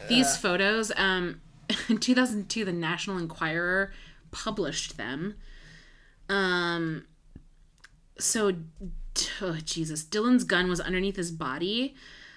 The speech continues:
Speaker 1: Um, and again, that, like, led to the speculation that Harris shot him. Um, but just before shooting himself, um, Dylan lit a Molotov cocktail on a nearby table. Um,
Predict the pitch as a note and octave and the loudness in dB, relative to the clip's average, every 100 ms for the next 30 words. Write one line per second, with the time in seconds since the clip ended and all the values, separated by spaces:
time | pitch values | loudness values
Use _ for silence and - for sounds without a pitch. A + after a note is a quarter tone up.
0 | - F#3+ F3 E3 D#3+ E3+ E3+ - _ - | -4 0 2 2 2 -2 -6 -16 _ -20
1 | - G3 F3+ F3 E3+ D#3+ - E3+ E3+ D#3 | -4 0 4 4 4 0 0 -2 0 0
2 | D#3 D#3 D#3 C#3+ C#3+ C#3+ D#3 C#3+ C#3+ D3+ | 0 -2 -4 -6 -6 -4 -4 -4 -6 -8
3 | D#3+ D#3+ E3+ D#3 D#3+ D#3+ C3+ D#3+ - - | -10 -8 -4 -4 -4 -4 -4 -2 -2 -2
4 | E2+ B2 A2+ C3 D#3+ - D3+ A#2+ A2+ D3 | -4 -6 -6 -6 -10 -8 -4 -4 -6 -8
5 | F#3 - - - - A2 - - - - | -12 -16 -20 -16 -8 -6 -8 -12 -20 -20
6 | - - - - - - - - - G#3 | -20 -20 -20 -20 -20 -16 -14 -10 0 0
7 | G#3 A3+ F#3+ F3+ - E3 F#3 F#3+ F#3 E3+ | 0 -4 -2 -2 0 -2 0 -2 -4 -8
8 | - - - - D3+ C3 D#3+ E3+ D#3+ F3 | -12 -20 -4 -2 0 -4 -6 -4 -2 0
9 | E3+ D3+ C#3+ D3+ D#3 E3+ D3+ D#3 - - | -2 -4 -6 -6 -8 -6 -8 -8 -8 -8
10 | - - G3+ G#3 F3 E3 D3+ C#3+ D3+ D3+ | -8 -6 -4 -4 -2 -4 -4 -6 -4 -6
11 | D#3 C#3 D3+ A3 D4 E4+ E4+ - - - | -4 -6 -6 -2 -2 -2 -6 -20 -20 -14
12 | - F#3+ E3+ D3+ D3+ D#3 D#3+ E3 E3+ | -2 0 2 0 -2 -2 -2 -2 -4